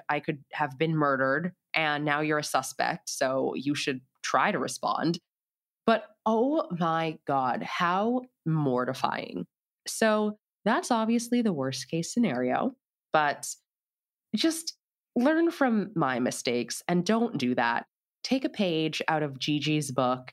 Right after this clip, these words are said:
and really muster up the confidence to advocate for yourself and to say no when it's appropriate. That's all I have to say. And with that, I will transition over to the interview with Gigi.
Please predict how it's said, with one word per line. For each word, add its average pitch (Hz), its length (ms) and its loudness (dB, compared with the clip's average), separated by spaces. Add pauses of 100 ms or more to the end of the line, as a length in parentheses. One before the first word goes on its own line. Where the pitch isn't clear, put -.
and 143 460 0 (220)
really 269 320 2
muster 165 520 2
up 131 220 -2
the 139 80 -6
confidence 151 800 -2 (180)
to 131 500 2
advocate 135 580 0
for 160 100 -2
yourself 160 560 0 (140)
and 139 200 -2
to 147 100 -6
say 139 280 -2
no 127 420 0
when - 160 0
it's - 180 -10
appropriate. - 560 -2 (680)
That's 226 200 0
all 220 120 2
I 220 40 2
have 220 120 -2
to 233 80 0
say. 139 320 -2 (300)
And 156 260 0
with 151 220 -2
that, 202 440 0
I 156 180 -2
will 151 520 -2
transition 156 840 -2
over 143 320 -2
to 143 360 -2
the 143 160 0
interview 151 460 0
with 160 220 0 (120)
Gigi. 180 520 -2